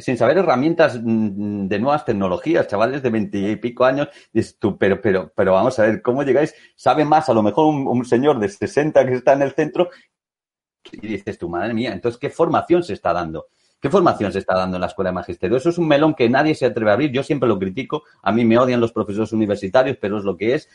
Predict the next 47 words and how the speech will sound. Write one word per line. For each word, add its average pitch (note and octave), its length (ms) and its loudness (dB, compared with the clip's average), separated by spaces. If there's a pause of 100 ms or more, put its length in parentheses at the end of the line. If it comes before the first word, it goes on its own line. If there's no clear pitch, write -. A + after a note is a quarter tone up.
(220)
Eh, G#2+ 640 2
mm, A2 440 2 (100)
tienen D#3+ 240 4
que B2+ 80 2
transformar A#2+ 500 0
completamente G#2 1300 -2
lo F#2 160 -6
que A#2+ 120 -2
es G#2+ 100 -6
la G2 160 0
enseñanza G#2+ 500 -4
que G2+ 80 -6
están G#2 240 -4
haciendo. C3 320 -6 (220)
Y G2 60 -4
luego, D3 340 2
lo A2 180 0
que G2 80 -2
tú B2+ 100 -4
comentabas, C#3 460 2
tú D#3+ 80 -4
fíjate, F#2+ 400 -6 (200)
no C3+ 180 4
se F3 120 0
da F#3+ 160 4
sociología B2+ 640 2
de C3 80 4
la A#2 80 4
educación. F2 500 -4 (720)
Sociología C3+ 600 0
de - 40 0
la E3+ 80 6
educación. A#2 560 2
O - 260 -20
sea, G#2+ 120 0
la A2 100 0
educación A#2+ 500 0
es C#3+ 100 -4
la C3+ 100 4
base F3 200 -2
de E3 60 -4
transformación B2+ 580 -4
social, E3 380 -4
pero B2 160 0
sociología B2+ 560 -2
de E3 100 0
educación D3+ 480 -2